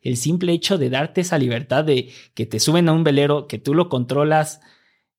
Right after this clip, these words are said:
pues, al cien por ciento, no, no, no, dependes de ti mismo, no tienes nadie que te va a venir a rescatar, o si algo te pasa, pues, ahí <laughs> veas cómo te las arreglan o quién te ayuda,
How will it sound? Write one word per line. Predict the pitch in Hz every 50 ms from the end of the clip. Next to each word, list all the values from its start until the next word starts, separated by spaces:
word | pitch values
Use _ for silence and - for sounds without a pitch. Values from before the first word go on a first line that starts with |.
| _ _ _ _ _ _ _
pues, | - 120 120 117 113 - -
al | - 117 117 233
cien | - 135 135 160
por | 170 175 143 -
ciento, | - 135 143 147 147 151
no, | 147 147 151 165 160 160
no, | 135 135 127 127 131
no, | 131 131 131 139
dependes | - - 151 135 117 113 - 147 151 165 170 151
de | 139 127
ti | 123 120 143
mismo, | 139 147 147 156 151 160 147
no | 143 143 143
tienes | 143 147 147 143 139
nadie | 147 139 143 143 143 139
que | - 131
te | 123 - 120
va | 117 120 127
a |
venir | 135 135 131 - 202 190 156
a | 147
rescatar, | 143 127 113 - - 117 123 - 123 156 165
o | 135 117
si | - - 147 - 117
algo | 117 131 151 151 151 143
te | -
pasa, | 123 - 123 131 175 175
pues, | 165 - 160 -
ahí | 123 131 151 151
<laughs> |
veas | 143 123 - - 165 156 147
cómo | - 170 151 143 143 139
te | - 123
las | 120 120 120 -
arreglan | 120 123 143 165 175 175 165 143 135
o | 127 151
quién | 147 143 143
te | 143
ayuda, | 139 131 139 143 147